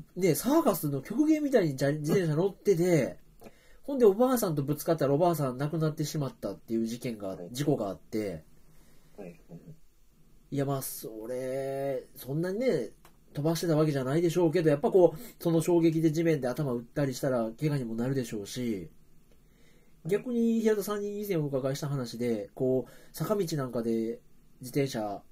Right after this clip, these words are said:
Speaker 1: 走ってると、六十キロ、七十キロ出るっていうじゃないですか。
Speaker 2: いやー、出ますね。
Speaker 1: 逆に、
Speaker 2: の-、乗り慣れて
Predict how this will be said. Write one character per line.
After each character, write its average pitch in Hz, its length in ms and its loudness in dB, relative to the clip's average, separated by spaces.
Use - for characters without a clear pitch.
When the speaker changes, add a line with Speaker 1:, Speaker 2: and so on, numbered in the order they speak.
Speaker 1:
走 143 260 -6
っ - 20 -12
て 139 220 -4
る 127 100 -2
と、 131 400 2
六 143 180 4
十 156 100 4
キ 123 100 -6
ロ、 117 80 -2
七 151 200 2
十 156 120 0
キ 131 100 -4
ロ 117 60 -2
出 120 120 0
る 151 100 6
っ - 20 4
て 135 120 -4
い - 20 -2
う - 20 -2
じ 110 60 -6
ゃ 101 40 -6
な 98 60 -8
い - 20 -10
で 95 40 -12
す - 80 -16
か。 95 240 -8
Speaker 2:
い 104 40 -16
や 98 80 -14
ー、 95 180 -16
出 - 160 -20
ま 113 120 -8
す - 120 -18
ね。 95 220 -12
Speaker 1:
逆 233 280 2
に、 311 100 0
Speaker 2:
の-、 220 80 -2
乗 120 100 -4
り 170 180 -2
慣 220 40 2
れ 220 100 4
て - 60 -14